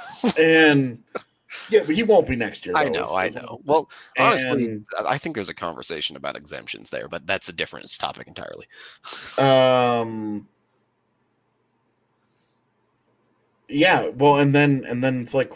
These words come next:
Speaker 1: what then?
Speaker 2: Right. What's next? Because the reality of the future of the Avalanche is after McKinnon signs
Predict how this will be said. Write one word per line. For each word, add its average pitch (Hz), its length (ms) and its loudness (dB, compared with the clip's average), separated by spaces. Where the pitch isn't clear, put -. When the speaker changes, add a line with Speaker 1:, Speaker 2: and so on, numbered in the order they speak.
Speaker 1:
what 113 260 2
then? 123 380 -6
Speaker 2:
Right. - 220 -6
What's 120 280 0
next? - 600 -8
Because 107 580 -4
the 127 120 -2
reality 131 640 4
of 117 180 -4
the 101 100 -2
future 107 460 -4
of 98 160 -2
the 90 120 -2
Avalanche 127 600 -4
is 92 140 -6
after 107 300 -2
McKinnon 104 540 -6
signs 95 760 -6